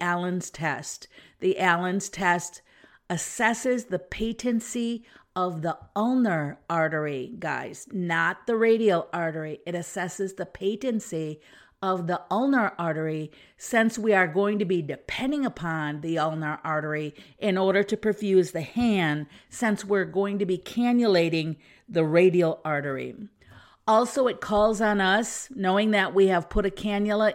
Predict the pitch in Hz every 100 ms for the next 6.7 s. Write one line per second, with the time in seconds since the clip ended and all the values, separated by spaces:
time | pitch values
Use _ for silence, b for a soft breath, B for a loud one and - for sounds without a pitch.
0 | - 196 185 175 175 190 196 214 254 -
1 | _ _ _ _ _ _ _ _ _ _
2 | _ 190 185 - 196 214 214 220 202 180
3 | 175 202 - - b b _ 214 - 226
4 | 214 214 233 214 190 180 190 190 208 202
5 | 190 170 175 175 170 156 143 156 156 -
6 | - 208 196 202 202 214